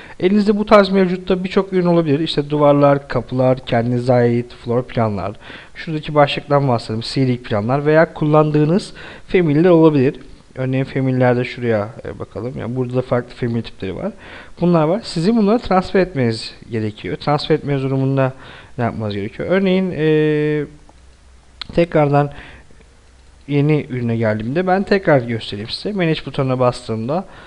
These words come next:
Pro-, Transfer Project Standard'a bastım. E, copy from diyor. Nereden,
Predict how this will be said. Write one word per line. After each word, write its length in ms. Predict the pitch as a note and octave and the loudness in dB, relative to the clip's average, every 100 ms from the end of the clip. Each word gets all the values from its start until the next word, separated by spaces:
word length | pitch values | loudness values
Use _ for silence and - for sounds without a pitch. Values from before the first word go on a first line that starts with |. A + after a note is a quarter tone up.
| - - - - - - - - - - - - - | -20 -20 -20 -20 -20 -20 -20 -20 -20 -20 -20 -14 -6
Pro-, 160 | B2 - | -6 -4
Transfer 340 | - C#3+ C#3+ C3 | 0 2 2 -2
Project 340 | B2+ A#2 A#2 | -2 -4 -4
Standard'a 460 | - A#2+ A2 G#2+ A2 | -4 -4 -4 -4 -4
bastım. 480 | A2 - D3+ F3+ F#3 - - - - - - | -4 -6 -8 -8 -8 -18 -20 -20 -20 -14 -6
E, 380 | C3+ C3 C3+ C3+ | -4 -2 -4 -4
copy 240 | - G3+ A#3 | -4 -2 -2
from 440 | - G#3 G3 F#3 | 0 2 2 2
diyor. 260 | C3 C#3 A#3 - - | 2 0 -2 -6 -4
Nereden, 720 | D#3 D#3 F#3 F3 D3+ B2 A2+ | 2 4 6 6 6 4 0